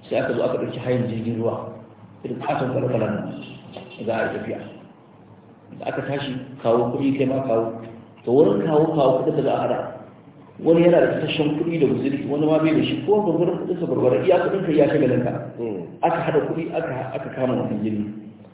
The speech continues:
Speaker 1: Sai ya zama an kasa biyu. Wanda suke da kuɗi isasshe sai aka ba su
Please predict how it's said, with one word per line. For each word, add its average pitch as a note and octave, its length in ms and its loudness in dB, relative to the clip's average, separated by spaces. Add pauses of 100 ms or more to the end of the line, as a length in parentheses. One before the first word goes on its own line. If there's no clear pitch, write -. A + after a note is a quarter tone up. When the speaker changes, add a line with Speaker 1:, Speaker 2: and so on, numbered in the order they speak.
(120)
Speaker 1:
Sai E3 100 -2
ya F3 100 6
zama E3+ 220 2
an E3 160 -4
kasa A#2 320 -2
biyu. A#2 240 -4 (420)
Wanda G3 300 4
suke F#3 320 0
da - 80 4
kuɗi E3+ 400 -6
isasshe C#3+ 440 -6 (600)
sai B2+ 100 -4
aka - 200 -2
ba D3 180 2
su - 80 -4